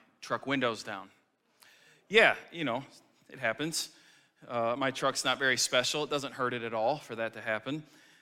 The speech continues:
It might have washed it a little, actually. <clears throat> But that's frustrating to see that. Like, "Oh, my seats are all wet now." Uh, my wife said, "Hey, there's a, a towel in the van that you could use."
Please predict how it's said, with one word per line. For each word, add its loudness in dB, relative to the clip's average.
It -20
might -8
have -6
washed -4
it -12
a -10
little, -6
actually. -4
<clears throat> -
But -8
that's -6
frustrating 0
to -6
see -2
that. 2
Like, -14
"Oh, -16
my -12
seats -12
are -6
all -2
wet -4
now." -4
Uh, -12
my 0
wife 6
said, 2
"Hey, 0
there's 2
a, 2
a -4
towel 0
in -4
the -4
van -4
that -6
you -6
could -12
use." -4